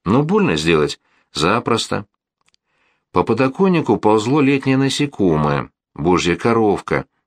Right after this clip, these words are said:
празднично яркая возле ваты, вроде снега украшающей подоконник между двумя рамами. По осени забилась в какую-то оконную щель, а тут припекло солнце, и подумала глупая, что опять весна.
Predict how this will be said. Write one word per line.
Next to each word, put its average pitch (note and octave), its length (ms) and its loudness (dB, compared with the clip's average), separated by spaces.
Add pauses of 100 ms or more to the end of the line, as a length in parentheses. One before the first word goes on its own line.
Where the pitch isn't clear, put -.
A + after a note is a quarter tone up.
(100)
празднично D2+ 500 -2
яркая F2 520 0
возле D#2+ 380 0
ваты, G2 520 0 (460)
вроде F2+ 320 2
снега E2+ 320 0
украшающей D#2+ 640 0
подоконник F#2 720 -2
между F2+ 320 -2
двумя F#2 340 0
рамами. D#2 560 -2 (800)
По B2 80 -2
осени E3+ 400 0
забилась C3+ 480 0
в - 40 -10
какую-то G#2+ 440 0
оконную G#2+ 480 0
щель, E3+ 400 -2 (460)
а B2 120 0
тут G3+ 300 -2
припекло F#2 500 0
солнце, E3+ 560 -2 (440)
и C3 120 -2
подумала D3+ 640 2
глупая, G#2 500 2
что - 180 -2
опять G2 340 0
весна. F#2 540 -2